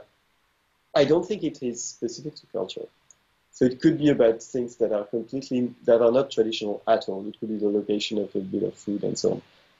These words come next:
on. Um, so whether or not we call it teaching is a matter of definition,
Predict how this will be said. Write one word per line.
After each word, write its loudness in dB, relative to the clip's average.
on. 8
Um, 6
so 4
whether 6
or 4
not 0
we -8
call -2
it -8
teaching -6
is -8
a -4
matter -6
of -10
definition, 0